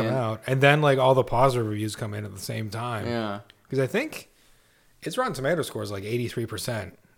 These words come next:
Speaker 2: like, from critics.
Speaker 1: Yeah. I mean, that's gonna be
Speaker 2: Which
Speaker 1: the
Speaker 2: is,
Speaker 1: one.
Speaker 2: like, one of the higher ones
Speaker 1: Yeah.
Speaker 2: of any of those movies.
Speaker 1: This is what happens when you stop bullying people, man.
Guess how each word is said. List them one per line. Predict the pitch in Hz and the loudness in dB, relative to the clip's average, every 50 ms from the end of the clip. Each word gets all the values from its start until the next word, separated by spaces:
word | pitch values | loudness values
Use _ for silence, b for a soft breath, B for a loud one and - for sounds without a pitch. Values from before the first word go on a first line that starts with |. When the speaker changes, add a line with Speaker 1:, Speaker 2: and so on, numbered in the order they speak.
| _ _ - | _ _ -4
Speaker 2:
like, | 127 107 104 | -4 -4 -2
from | - 139 117 101 | -2 -4 -4 -4
critics. | - - 143 120 98 80 78 - - - - | 0 2 2 2 2 0 -4 -8 -8 -8 -6
Speaker 1:
Yeah. | - 117 113 101 90 101 104 - - _ _ _ _ _ _ _ _ _ _ _ - | -2 0 0 0 0 -2 -6 -12 -20 _ _ _ _ _ _ _ _ _ _ _ 2
I | 185 190 | 2 4
mean, | 190 185 180 180 | 4 2 2 2
that's | 160 185 190 - - | 0 -2 -2 -2 -2
gonna | 139 110 98 | -4 -4 -2
be | 104 131 | 2 2
Speaker 2:
Which | 147 - - | 2 4 4
Speaker 1:
the | 160 | 4
Speaker 2:
is, | 147 | 4
Speaker 1:
one. | 156 139 120 | 6 4 6
Speaker 2:
like, | 127 | 6
one | 135 139 135 | 4 4 4
of | 123 | 4
the | 113 107 | 2 2
higher | 117 131 131 139 131 117 107 | 2 4 4 4 4 2 2
ones | 104 98 104 98 101 101 | -2 -2 -4 -4 -4 -2
Speaker 1:
Yeah. | 98 95 95 95 101 | 0 0 0 0 0
Speaker 2:
of | 107 104 98 110 107 - | -4 -4 -6 -6 -6 -6
any | 123 131 117 | -6 -6 -6
of | 101 | -6
those | 95 95 95 92 95 | -8 -8 -10 -10 -12
movies. | 92 92 95 92 95 90 - - b b b b b b b b _ _ _ _ _ B B B B B B B B B B B B B - 262 | -12 -12 -12 -12 -14 -16 -18 -20 b b b b b b b b _ _ _ _ _ B B B B B B B B B B B B B -18 -18
Speaker 1:
This | 202 196 - - | -14 -14 -12 -12
is | 185 139 135 | -12 -8 -4
what | 127 123 113 | -2 -2 -2
happens | 117 120 117 123 131 139 123 110 | 0 -2 -2 -2 -2 -4 -6 -6
when | 104 98 | -6 -6
you | 92 | -6
stop | - - 113 110 98 | -4 -6 -6 -6 -4
bullying | 95 92 104 104 95 92 | -6 -6 -6 -6 -8 -10
people, | - - 95 92 - - 98 | -12 -12 -14 -14 -12 -14 -12
man. | 98 98 98 95 98 98 | -12 -10 -10 -10 -12 -14